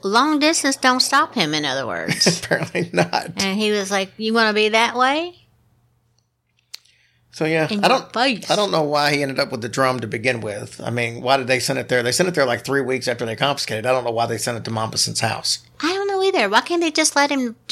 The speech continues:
Speaker 1: have a damn drumming session in the nighttime or whatever? Who cares?
Speaker 2: I don't know. But that's what happened, and
Speaker 1: No, that's
Speaker 2: he
Speaker 1: what they
Speaker 2: paid,
Speaker 1: get then.
Speaker 2: he
Speaker 1: Don't
Speaker 2: paid
Speaker 1: take,
Speaker 2: for it.
Speaker 1: don't take his drum.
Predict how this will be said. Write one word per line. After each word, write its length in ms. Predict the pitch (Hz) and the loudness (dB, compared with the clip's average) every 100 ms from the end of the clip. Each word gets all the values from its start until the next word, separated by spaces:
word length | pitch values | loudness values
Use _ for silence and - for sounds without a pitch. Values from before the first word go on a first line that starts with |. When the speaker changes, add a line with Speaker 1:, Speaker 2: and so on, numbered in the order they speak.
| - | -4
Speaker 1:
have 220 | 220 262 | -2 -2
a 40 | |
damn 280 | 240 254 240 | -2 -2 -2
drumming 380 | 220 220 254 220 | 0 0 0 0
session 400 | - 160 - 165 | 0 0 0 -4
in 140 | 170 185 | -4 -4
the 60 | |
nighttime 560 | 180 196 226 185 127 120 | 2 2 2 0 -2 -2
or 80 | 151 | -4
whatever? 440 | 143 117 98 107 | 0 0 -2 -2
Who 160 | 208 247 | -2 0
cares? 720 | 277 277 220 - - - - _ _ - _ _ _ _ _ _ _ - - | 4 4 4 0 -4 -6 -6 _ _ -20 _ _ _ _ _ _ _ -2 0
Speaker 2:
I 20 | |
don't 120 | 139 | 0
know. 220 | 175 147 - _ - - _ _ _ _ _ _ - - _ - - _ | 0 0 -8 _ -20 -20 _ _ _ _ _ _ -20 -20 _ -6 -6 _
But 140 | 160 - | 0 2
that's 180 | 131 170 | 2 4
what 120 | 170 | 4
happened, 340 | 196 160 135 147 | 4 2 -4 -4
and 320 | 113 120 123 _ _ _ _ _ _ _ | -4 -4 -8 _ _ _ _ _ _ _
Speaker 1:
No, 240 | 202 208 262 | -4 2 4
that's 200 | 214 214 | 4 4
Speaker 2:
he 40 | |
Speaker 1:
what 100 | 233 | 2
they 120 | 254 | 2
Speaker 2:
paid, 40 | 269 | 4
Speaker 1:
get 220 | 254 - | 2 2
then. 280 | 156 82 90 | -4 -4 -4
Speaker 2:
he 60 | 131 | 2
Speaker 1:
Don't 100 | 196 | 2
Speaker 2:
paid 80 | - | 4
Speaker 1:
take, 160 | 240 | 2
Speaker 2:
for 80 | 196 | 2
it. 60 | - | 2
Speaker 1:
don't 180 | 233 | 2
take 160 | 254 240 | 2 0
his 140 | 240 | 0
drum. 460 | - 254 170 80 | 2 2 2 -2